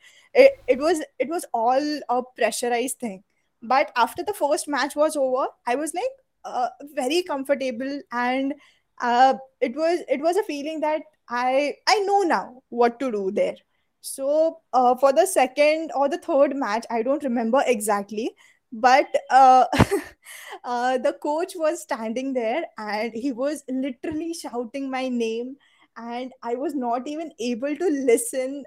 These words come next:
what he was guiding me or telling me, you know, from outside. It was like, uh, he took a, a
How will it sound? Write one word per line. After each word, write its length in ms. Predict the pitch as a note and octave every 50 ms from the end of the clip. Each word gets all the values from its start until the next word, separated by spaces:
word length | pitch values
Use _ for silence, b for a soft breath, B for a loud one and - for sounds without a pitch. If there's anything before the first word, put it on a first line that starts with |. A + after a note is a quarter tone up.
| - -
what 280 | B3 A#3+ B3 B3+ D4+ - _
he 140 | - B3 A#3+
was 240 | A3+ B3 C4+ C#4 C4+ A3+ G#3+
guiding 440 | A#3 G#3+ G#3+ A3+ G#3 A#3+ B3 B3
me 100 | B3 B3
or 140 | B3 B3 - - -
telling 340 | A3+ G3+ F#3 G3 G#3+ G#3+ A#3+
me, 180 | - - _ _ _ _ _ _ _ _ _
you 100 | A3 A3
know, 260 | A3 A#3+ D4 D4+ C4 - -
from 200 | B3+ C4 B3 B3+
outside. 500 | A3 G#3+ G#3+ A3 - - - A#3+ A#3 A3 - -
It 120 | - A3 G#3
was 180 | A#3+ C4+ C#4+ C4+
like, 320 | C#4+ C4+ C#4+ E4+ G4 _ _ _ _ _ _ _ _ -
uh, 200 | A#3 A#3+ B3 A#3+ -
he 440 | C4 C4+ D#4+ D#4+ E4+ F#4 F#4 F#4 - -
took 240 | D4+ D4+ D4 -
a, 380 | D#4+ D4 D#4 D#4 D#4 D4 D4+ D4+ -
a 80 | A#3